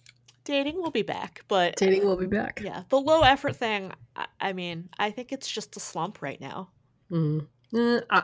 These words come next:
Speaker 2: I don't know that I agree with that. I think it was like that before covid, but I think this is a topic we can,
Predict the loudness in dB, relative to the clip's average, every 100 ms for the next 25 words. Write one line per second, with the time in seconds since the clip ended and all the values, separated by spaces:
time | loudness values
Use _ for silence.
0 | 4 4 4 4 4 2 2 2 2 0
1 | 4 6 6 4 0 0 0 -2 -4 -2
2 | -2 0 0 0 0 4 2 2 -2 -4
3 | -6 -2 -2 0 -2 -4 -6 -6